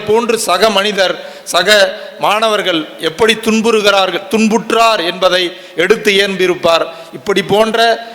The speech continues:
நல் மனிதர்கள், பாரதி சொல்வானே, "தெய்வம் நீ என்று உணர்." என்னை பொறுத்தவரை அவர்தான் நமக்கெல்லாம் மிக சிறந்த வழிகாட்டி.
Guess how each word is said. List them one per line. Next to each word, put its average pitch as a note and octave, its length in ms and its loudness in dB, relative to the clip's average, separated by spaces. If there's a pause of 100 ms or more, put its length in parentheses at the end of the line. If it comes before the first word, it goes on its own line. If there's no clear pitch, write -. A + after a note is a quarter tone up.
(120)
நல் F#3+ 260 2
மனிதர்கள், G3 580 0
பாரதி F#3+ 420 2
சொல்வானே, F#3 680 0 (360)
"தெய்வம் A#3 520 2
நீ A#3 220 2
என்று A3+ 320 2
உணர்." G3+ 340 2 (1200)
என்னை F#3+ 260 2
பொறுத்தவரை G#3+ 760 2
அவர்தான் F#3 420 2
நமக்கெல்லாம் G3 640 0 (320)
மிக F#3 240 2
சிறந்த A#3 440 4
வழிகாட்டி. G3+ 720 0